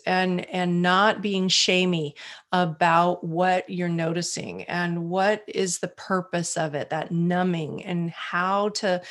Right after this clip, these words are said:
learn to work through instead of going quickly to the numb. This is,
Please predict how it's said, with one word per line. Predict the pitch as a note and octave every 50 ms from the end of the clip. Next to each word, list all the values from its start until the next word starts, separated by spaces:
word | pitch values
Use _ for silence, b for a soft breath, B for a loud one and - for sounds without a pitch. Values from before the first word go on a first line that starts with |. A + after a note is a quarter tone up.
| B B B B B B B B
learn | F3 E3+ E3 E3+ F#3+ F#3+ F#3+ F#3+ F#3+ F#3+ F#3+ F#3+ F#3+ F#3+ F#3+
to | F3+ - - G#3 F3+ E3+ E3+ E3 E3 - -
work | F#3 E3 E3 E3+ F3+ F#3 F#3+ F#3 - -
through | - - F#3+ F#3 F#3 F3 E3+ E3 - -
instead | F3+ F3 E3+ E3+ E3 - - - - - G3+ F3+ F3+ F3+
of | E3+ D#3+ E3
going | - F3+ E3+ E3 E3 D#3+ D3+ D3
quickly | - - F#3+ F3 - - F3 F3
to | E3+ - - F3+
the | E3 E3+
numb. | E3+ E3+ E3+ D#3+ D3+ - -
This | A3+ A#3+ - -
is, | G#4 G4 -